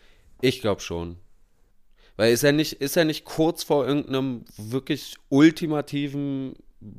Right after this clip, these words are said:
Premier League All-Time Best Scorer? Da war er doch auch relativ gut auf Kurs und hat es aber quasi, hat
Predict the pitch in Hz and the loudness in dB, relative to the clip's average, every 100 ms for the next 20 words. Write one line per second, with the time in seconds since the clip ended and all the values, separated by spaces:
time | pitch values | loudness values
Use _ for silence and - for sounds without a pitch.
0 | - - - - - - _ _ - 95 | -20 -20 -20 -20 -20 -20 _ _ -20 -20
1 | - 135 139 147 147 135 135 139 135 - | -2 2 4 2 -2 -2 -4 -6 -8 -4
2 | 117 131 131 139 127 127 127 127 120 117 | 0 0 -2 -4 -2 -2 -4 -6 -8 -12
3 | - _ - - _ - 127 - - - | -20 _ -20 -20 _ 0 0 0 -14 -14
4 | - 113 120 131 131 131 - - - - | -4 0 2 2 2 -2 -8 -20 -20 -20
5 | - - 110 113 123 127 117 107 135 127 | -20 -2 4 8 8 6 2 0 0 2
6 | 120 113 - 117 - - - 117 120 - | 2 0 -6 -10 -12 -20 -12 -6 -6 -2
7 | 104 107 - 117 123 120 117 - _ - | -4 -4 -2 -2 0 -4 -8 -10 _ -20
8 | - - 60 - _ - 113 - 123 107 | -20 -20 -20 -20 _ -4 -2 -2 -4 -2
9 | 107 110 - 110 107 110 110 107 110 | -2 -2 0 0 0 -2 -2 -2 -6